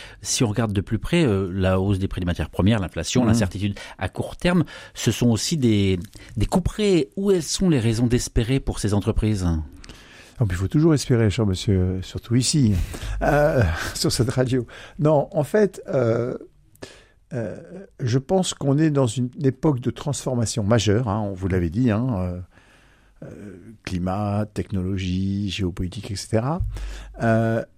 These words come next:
Speaker 2: euh, qui amène effectivement à des craintes sur le futur. Mais en revanche,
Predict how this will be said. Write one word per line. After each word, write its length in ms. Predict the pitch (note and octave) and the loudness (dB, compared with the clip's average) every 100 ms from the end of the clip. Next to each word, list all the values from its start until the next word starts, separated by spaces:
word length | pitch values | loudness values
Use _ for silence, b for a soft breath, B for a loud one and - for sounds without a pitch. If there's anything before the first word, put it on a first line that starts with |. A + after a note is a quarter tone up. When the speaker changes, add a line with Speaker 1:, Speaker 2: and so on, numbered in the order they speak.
| - | -6
Speaker 2:
euh, 260 | B2 A2+ A2 | -2 -2 -2
qui 180 | - A2+ | 4 4
amène 240 | A2 A2 | 6 4
effectivement 420 | F#2+ - - - D3 | 2 -4 -12 -6 -4
à 60 | |
des 100 | A2+ | -4
craintes 560 | - D3 G#3 G#3 - - - | 0 2 2 0 -8 -20 -20
sur 180 | - | -6
le 80 | G2 | -4
futur. 500 | F2 G#2 E3 F#3+ F3 - _ | -2 -2 2 2 2 -6 _
Mais 180 | A#2+ C#3 | 2 4
en 160 | G#3 G#3+ | 2 4
revanche, 580 | G#3 B2+ C#3+ G#3+ - | 2 2 -2 -2 -10